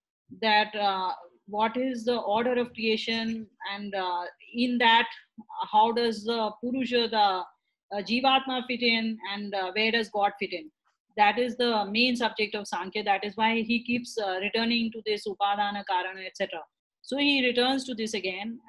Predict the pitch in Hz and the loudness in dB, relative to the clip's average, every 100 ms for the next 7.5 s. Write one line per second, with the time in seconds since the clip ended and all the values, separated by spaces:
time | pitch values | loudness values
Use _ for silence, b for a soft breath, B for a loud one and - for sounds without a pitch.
0 | 202 233 277 262 240 240 254 - - 240 | -2 0 0 2 4 4 4 -2 -4 -4
1 | 240 311 294 277 262 190 202 262 - 180 | -2 -4 2 4 4 4 0 -2 -4 -2
2 | 196 240 233 262 254 226 196 190 185 175 | 2 2 2 2 4 4 2 2 -2 -4
3 | 175 190 190 160 - _ _ _ _ _ | -4 0 0 0 -6 _ _ _ _ _
4 | _ - 202 208 196 123 90 - 196 196 | _ -4 4 6 6 2 -10 -16 -18 -20
5 | - 220 - - 214 240 285 302 285 269 | -14 -14 -8 0 2 4 6 6 4 2
6 | 233 190 180 202 226 220 - 226 262 277 | 2 -2 -2 -6 -6 -8 -8 -2 -2 -2
7 | 233 254 262 311 | -4 2 4 4